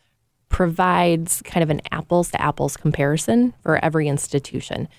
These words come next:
So, uh, families report income and asset information through the fafsa. The federal government takes that information and runs it through their federal formula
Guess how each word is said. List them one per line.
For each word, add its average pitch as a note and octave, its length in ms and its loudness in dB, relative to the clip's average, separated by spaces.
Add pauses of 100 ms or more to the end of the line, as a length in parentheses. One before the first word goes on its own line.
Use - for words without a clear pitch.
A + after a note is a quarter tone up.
(260)
So, E3 520 2 (220)
uh, D3+ 360 2 (200)
families F#3+ 400 4
report E3+ 420 2
income F3+ 400 2
and D#3 140 -4
asset D#3 320 0
information D3 640 0
through D3+ 180 0
the E3 100 0
fafsa. C#3 520 -4 (460)
The D#3+ 60 0
federal E3+ 340 0
government D#3+ 420 0
takes - 340 -4
that E3 240 0
information D3 640 2
and D3 180 2
runs D3+ 220 2
it - 100 0
through D#3+ 200 2
their D3+ 160 2
federal E3 460 0
formula D3 640 -2